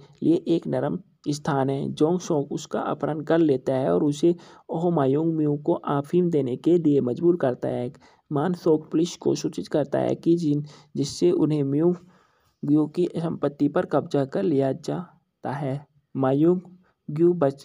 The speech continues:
निकलता है, जबकि ताई शिक को गिरफ्तार कर लिया जाता है। होंग जोंग को शरीर की खोज के लिए उसके अंगों को काटा जाता है और कार के एक पिछले हिस्से में वह ड-, डिलीवरी करता है। ताई शिक पुलिस स्टेशन से भाग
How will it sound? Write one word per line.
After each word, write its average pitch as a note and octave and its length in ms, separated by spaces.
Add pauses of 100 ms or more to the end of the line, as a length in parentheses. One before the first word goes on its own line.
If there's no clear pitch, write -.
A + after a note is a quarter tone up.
(100)
निकलता C#3+ 380
है, F#3 140
जबकि E3+ 440 (480)
ताई D3+ 200
शिक C#3+ 320
को E3+ 120
गिरफ्तार D#3+ 480
कर D3+ 140
लिया C#3+ 260
जाता B2 320
है। B2+ 200 (180)
होंग E3+ 180 (480)
जोंग D3+ 280
को D3 220
शरीर D3 340 (100)
की D#3+ 120
खोज D#3 360
के C#3 160
लिए D3+ 220
उसके D#3 360
अंगों E3+ 380
को C#3+ 160
काटा D#3+ 320
जाता C#3 280
है C#3+ 160
और E3+ 120
कार C#3+ 300
के E3+ 140
एक D#3+ 300 (320)
पिछले F3 240
हिस्से C#3+ 360
में E3 160
वह E3+ 180
ड-, C#3 160 (320)
डिलीवरी C#3+ 340
करता A#2+ 380
है। A#2 260
ताई B2+ 300
शिक F3+ 260
पुलिस C#3+ 400
स्टेशन D#3 440
से D#3+ 220
भाग D3 280